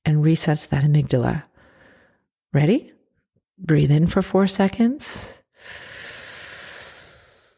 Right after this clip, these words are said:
Hold for four seconds.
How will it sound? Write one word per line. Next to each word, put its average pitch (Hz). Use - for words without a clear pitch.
Hold 151
for 185
four 196
seconds. -